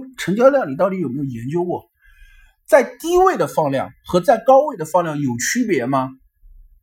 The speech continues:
啊，我们用生活的逻辑白话来讲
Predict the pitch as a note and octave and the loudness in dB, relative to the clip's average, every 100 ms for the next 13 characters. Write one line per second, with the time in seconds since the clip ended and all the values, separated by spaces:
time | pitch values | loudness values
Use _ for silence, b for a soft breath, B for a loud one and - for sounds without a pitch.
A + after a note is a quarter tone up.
0 | - B2+ D3 F#3 C4+ A3+ - C#4 D#4+ G#3+ | -2 0 0 0 0 0 0 0 2 0
1 | D3 C#3 C3 F3 F#3+ C#3+ - C#3 G3+ - | 0 0 0 -2 -4 -10 -2 0 4 4
2 | - C3+ C3+ A#2 | 2 -2 -6 -10